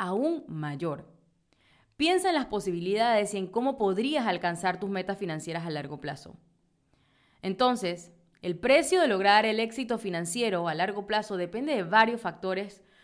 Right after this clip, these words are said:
como la cantidad de dinero que se invierte, la estrategia de inversión utilizada,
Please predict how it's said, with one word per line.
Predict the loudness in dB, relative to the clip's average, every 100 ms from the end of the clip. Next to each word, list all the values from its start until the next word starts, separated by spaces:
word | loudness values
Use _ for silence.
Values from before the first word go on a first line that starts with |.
| _
como | -6 -4 -4 -6 -14
la | -2 0 4
cantidad | 2 0 2 4 4
de | 2
dinero | -2 -2 0 -2 -4
que | -10
se | -8
invierte, | -4 0 0 -2 -8 -10 -20 _ _ _ _
la | 0 4 4 2
estrategia | -4 -4 0 0 2 0 2 2
de | 2
inversión | 2 -2 -2 -4
utilizada, | -4 -6 -8 -4 2 4 4 0 -4